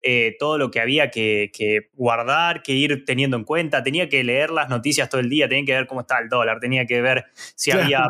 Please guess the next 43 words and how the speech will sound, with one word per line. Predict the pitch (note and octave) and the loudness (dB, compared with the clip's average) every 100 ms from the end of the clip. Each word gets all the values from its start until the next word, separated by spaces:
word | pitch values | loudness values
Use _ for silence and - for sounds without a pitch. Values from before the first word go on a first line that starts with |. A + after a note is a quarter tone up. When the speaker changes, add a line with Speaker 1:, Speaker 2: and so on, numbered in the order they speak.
| B2+ | -2
Speaker 1:
pasado | B2+ C#3+ C#3 C3+ | -2 0 2 2
algo | C#3+ C#3+ | 2 0
con | B2 B2+ | -2 0
el | B2 | 0
afip, | A#2 - C#3 B2 - | -2 -2 0 0 -2
si, | - B2+ B2+ | -2 0 0
eh, | B2+ | 2
de | B2+ | 2
golpe | C3+ C#3+ D3 | 2 0 -2
tal | C3+ C#3+ C#3 | 0 0 2
mon-, | C3+ B2+ B2+ B2 - | 0 0 -2 -4 -4
los | C3 B2+ | -2 0
monotributistas | B2+ B2+ C3 C3 C#3+ | 0 0 -2 0 -2
empezaron | C#3 C#3+ C#3 | -2 -2 -2
a | |
tener | B2+ C3+ C3+ | 0 -2 -2
problemas, | C#3 C#3 C#3 C3 C3 | -2 0 0 0 -2
si | C3+ | -2
los | B2+ | -2
responsables | A#2+ B2+ C#3+ C#3 | -2 -2 0 0
en | B2+ | 0
cripto. | C#3 C3+ C3+ B2 - _ _ _ _ - - | 0 0 0 -4 -6 _ _ _ _ -20 -4
Todo | C#4 A3+ | 0 0
eso | D3+ - | 0 0
Speaker 2:
Bien. | D3 B2 A#2 _ | 0 0 0 _
Speaker 1:
no | - | -4
solo | A3 C#4+ G#3+ | -2 0 0
te | C3+ | -2
genera | - C#3 D3 C3+ | 0 0 2 0
más | A#2+ C#3 - | 0 -4 -2
trabajo, | B2+ A#2 A2+ A#2 | 0 0 0 -4
te | A2 | -6
genera | - F#3 E4+ | -4 -2 -2
una | C#3+ | -2
carga | D3 F#3 | 0 2
de | D3+ | 0
estrés | G#2+ - | -2 -4
súper | F3+ G3+ E3+ | -2 0 0
importante, | B2+ A2 A2 D#3+ D3+ B2 | 0 0 0 0 0 -2
porque | B2 C3+ | -2 0
vos | F#3+ | 0
empezás | F#3 D#3 F3+ | -2 -2 -2
a | E3+ D3 | 0 -2